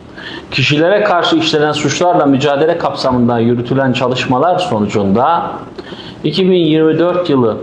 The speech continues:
ve yirmi beş yıl Ağustos ayları arasındaki veriler karşılaştırıldığında kişilerin huzur ve sükununu bozma suçunda yüzde otuz üç azalma meydana gelmiştir. Cinsel taciz olaylarında yüzde elli,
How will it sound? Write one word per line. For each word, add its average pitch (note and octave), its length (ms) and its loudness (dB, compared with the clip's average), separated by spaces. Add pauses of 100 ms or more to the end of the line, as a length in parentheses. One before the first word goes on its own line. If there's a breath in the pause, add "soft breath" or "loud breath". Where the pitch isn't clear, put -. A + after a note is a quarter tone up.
(160)
ve B2+ 100 2
yirmi C3+ 240 4
beş E3+ 240 0
yıl B2 100 0
Ağustos C3+ 540 0
ayları C#3 360 2
arasındaki B2 480 0
veriler C3 380 2
karşılaştırıldığında B2 1300 0 (880 loud breath)
kişilerin G3+ 600 2 (420)
huzur F3+ 380 2
ve D#3 60 2
sükununu D#3 640 2
bozma D3 320 0
suçunda D#3 400 -2
yüzde D3+ 320 2
otuz D3+ 340 0
üç - 100 -2 (100)
azalma B2 380 2
meydana G#2 420 0
gelmiştir. - 640 -2 (560 loud breath)
Cinsel C#3+ 460 0
taciz D#3+ 340 2
olaylarında D3+ 480 2
yüzde C3 360 2
elli, B2 400 0